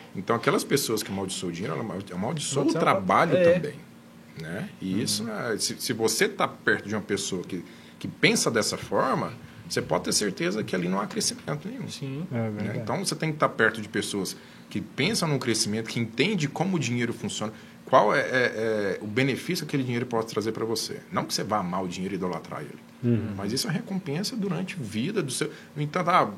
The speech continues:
Speaker 1: você vai aposentar, a pessoa trabalha trinta e cinco anos, ela trabalhou em prol de quê? Do dinheiro, pro dinheiro se transformar no esforço que ela teve em uma recompensa em prol do lar.
Speaker 3: Uhum.
Speaker 1: É, em, em viajar, ou, enfim, o que ele quiser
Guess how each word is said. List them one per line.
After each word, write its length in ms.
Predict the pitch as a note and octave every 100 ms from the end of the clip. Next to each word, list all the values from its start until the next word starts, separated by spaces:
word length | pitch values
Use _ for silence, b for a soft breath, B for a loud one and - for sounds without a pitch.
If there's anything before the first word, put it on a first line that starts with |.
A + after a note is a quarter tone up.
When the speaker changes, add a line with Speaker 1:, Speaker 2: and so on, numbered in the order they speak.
| - - - -
Speaker 1:
você 260 | A#2 C3+ D3+
vai 140 | C#3+
aposentar, 640 | D3+ - D3 D3+ D3 C#3 F3+
a 20 |
pessoa 280 | F#3+ E3+ E3
trabalha 300 | D#3+ E3 C#3+
trinta 260 | C#3+ E3 D#3+
e 40 |
cinco 240 | C3 C3+ A#2+
anos, 100 | G#2+
ela 60 | G#2
trabalhou 280 | C3+ C3+ D3
em 60 |
prol 180 | C#3+ C3
de 80 | B2+
quê? 100 | G#2
Do 120 | G2+
dinheiro, 320 | B2 D3 C3+
pro 100 | -
dinheiro 300 | D3+ C#3+ D#3 - B B
se 100 | E3+
transformar 540 | E3+ F3+ - C#3 C3
no 140 | C3+ C3+
esforço 580 | - - C3 D#3+ F3
que 100 | -
ela 120 | C#3 C#3
teve 640 | C#3 C3+ D3+ B3 - D#4+ B E3+
em 40 |
uma 100 | F3+
recompensa 600 | D#3+ F3+ F3 E3+ E3 -
em 40 | -
prol 220 | - D#3+
do 80 | D#3
lar. 300 | F2+ B2+ B2 - - B2+
Speaker 3:
Uhum. 360 | B2+ G#2 G#2 F#2+ -
Speaker 1:
É, 200 | G2+ -
em, 160 | F#2 - G2+
em 40 |
viajar, 600 | F#2 G2+ A#2 G#2 A2 A#2
ou, 160 | A2 A2
enfim, 500 | G2+ A2+ A2+ - G2
o 40 |
que 120 | F#2
ele 80 | A2+
quiser 480 | A#2 A2 G2+ G2+